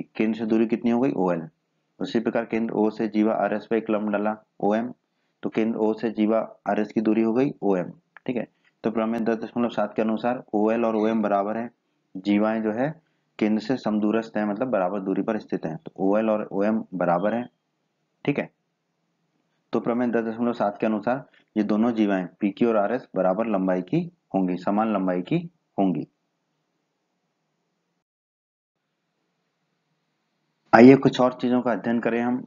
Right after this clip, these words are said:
यदि किसी वृत्त की दो जीवाएं बराबर हों तो उनके संगत चाप सर्वांग सम होते हैं, ठीक है, समझते हैं इसको।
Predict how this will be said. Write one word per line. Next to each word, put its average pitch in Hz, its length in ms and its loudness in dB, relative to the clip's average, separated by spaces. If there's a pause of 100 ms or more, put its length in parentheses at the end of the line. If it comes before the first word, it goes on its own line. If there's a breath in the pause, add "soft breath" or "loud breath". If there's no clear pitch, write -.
(100)
यदि 120 260 2
किसी 151 260 0
वृत्त 120 320 -2
की 127 120 2
दो 120 220 2
जीवाएं 110 320 2
बराबर 92 360 0
हों 80 160 -6 (640)
तो 120 100 2
उनके 120 260 2
संगत 117 420 0
चाप 110 280 0
सर्वांग 95 320 -2
सम 98 160 -2
होते 82 240 -6
हैं, 73 120 -8 (200)
ठीक - 120 -10
है, - 60 -10 (340)
समझते 101 300 -2
हैं 117 80 0
इसको। 110 260 -6